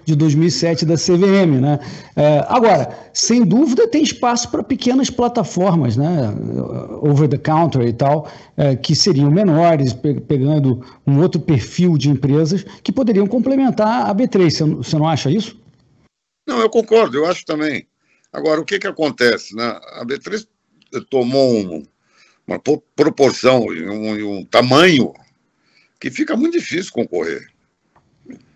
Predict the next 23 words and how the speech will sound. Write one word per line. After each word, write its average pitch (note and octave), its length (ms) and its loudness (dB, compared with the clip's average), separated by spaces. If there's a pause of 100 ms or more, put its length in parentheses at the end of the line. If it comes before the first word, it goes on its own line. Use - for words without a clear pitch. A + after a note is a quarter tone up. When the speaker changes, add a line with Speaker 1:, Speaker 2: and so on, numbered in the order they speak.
(120)
Speaker 2:
Né? A2+ 240 -4
Seja C3 260 -4
até - 160 -2
por - 160 -10
plataforma, C#3 580 -2
ou E4+ 60 -4
seja F4 240 -2
o - 20 -10
que - 140 -12
for, D#3 380 0 (100)
né? F2+ 280 -12 (280)
É F#2+ 80 -8
muito, D#3 560 0
eu, B2+ 160 -4 (340)
eu G2+ 120 -6
volto - 240 4
a C3 40 4
repetir, C3 360 0
o A2 40 4
mercado B2+ 300 2
é F3 40 0
pequeno, A#2+ 540 0
Hélio. D#2 280 -8